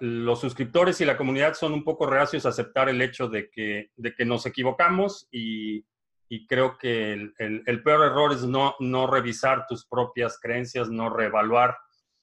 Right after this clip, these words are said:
eh, tus perspectivas y, y muchas veces la gente no acepta una simple explicación, como que me equivoqué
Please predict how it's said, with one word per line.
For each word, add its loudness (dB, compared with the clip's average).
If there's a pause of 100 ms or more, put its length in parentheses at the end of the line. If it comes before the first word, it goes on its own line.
(100)
eh, -4
tus -8
perspectivas -2
y, -8
y -4
muchas 0
veces -2
la -6
gente -4 (600)
no 2
acepta 4
una 2
simple 2 (120)
explicación, -2
como -6
que -6 (240)
me -4
equivoqué 0